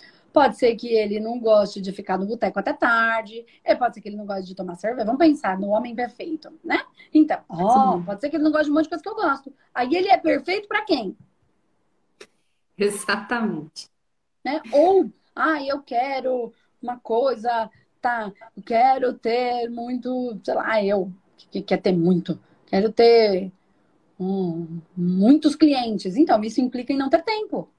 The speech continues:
Speaker 2: Exatamente.
Speaker 1: Né? Eu tenho muitos clientes e implica em não ter tempo.
Speaker 2: É.
Speaker 1: Implica em tudo que eu quero. É, é, ele vai ter um processo, eu vou ter que lidar com o processo de tudo.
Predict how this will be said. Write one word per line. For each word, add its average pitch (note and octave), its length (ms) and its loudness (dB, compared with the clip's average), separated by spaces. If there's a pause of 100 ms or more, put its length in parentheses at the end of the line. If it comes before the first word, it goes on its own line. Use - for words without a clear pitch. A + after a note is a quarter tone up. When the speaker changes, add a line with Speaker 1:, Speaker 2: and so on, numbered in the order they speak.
(880)
Speaker 2:
Exatamente. E3 960 -8 (580)
Speaker 1:
Né? A3 280 -2
Eu D#4 80 -8
tenho G3+ 140 0
muitos D#4+ 340 4
clientes C#4+ 380 0
e A#4+ 200 0
implica A#3+ 280 -2
em B4+ 40 -6
não C5+ 120 -6
ter G#3 140 -4
tempo. A#3+ 420 -6 (880)
Speaker 2:
É. F#3+ 80 0
Speaker 1:
Implica E4+ 540 4
em D4 120 8
tudo A4 240 -2
que A#4 120 2
eu F4 200 2 (120)
quero. C4+ 640 0 (1500)
É, - 320 -4
é, - 140 -8
ele E4 80 6
vai G4+ 140 4
ter A4+ 100 0
um B4 80 -6
processo, G#4 480 2
eu G#4+ 40 -8
vou A4 100 -4
ter G#4+ 100 -10
que G4 60 -12
lidar F4+ 200 -4
com G4 80 -10
o F#4+ 60 -8
processo G#4+ 440 -8
de D#4+ 140 -4
tudo. F#3+ 420 -14